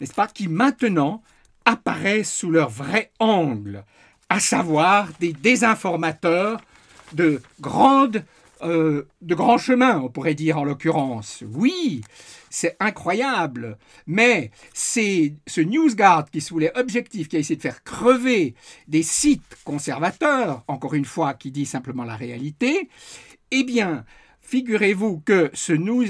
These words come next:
ce, ce, ce prétendu vérificateur de fait, euh, estimait que la propagande officielle du Parti communiste chinois était plus crébi-,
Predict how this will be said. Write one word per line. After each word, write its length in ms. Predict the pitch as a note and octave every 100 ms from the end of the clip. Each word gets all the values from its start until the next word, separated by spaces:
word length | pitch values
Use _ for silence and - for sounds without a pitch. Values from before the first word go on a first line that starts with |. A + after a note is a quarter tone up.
| F#3
ce, 380 | - - C#3 -
ce, 360 | - C3+ A2+ - - - _
ce 580 | - - B2 A#2+ A#2 A2+ - -
prétendu 640 | A#3 A#3 A3 G3 E3+ F#3+
vérificateur 720 | D#3 E3 D3 D3+ C#3+ C#3 C#3
de 100 | C3
fait, 360 | B2+ - C4+ F#3+ _ _ _ - - _
euh, 180 | D3+ C3+ -
estimait 720 | A3+ - - A3+ G#3+ C#4 C#4+ - _ _ -
que 80 |
la 140 | F#3+ E3+
propagande 640 | - C4 - A#3 G3+ F#3
officielle 440 | G#3+ - B3+ A#3+ F#3+
du 100 | E3+
Parti 280 | G#3+ -
communiste 340 | G3+ D4 D4 -
chinois 460 | - F#3 F#3+ C4 -
était 220 | E3+ D#3
plus 180 | D#3 B3+
crébi-, 500 | - G#3 F3+ A3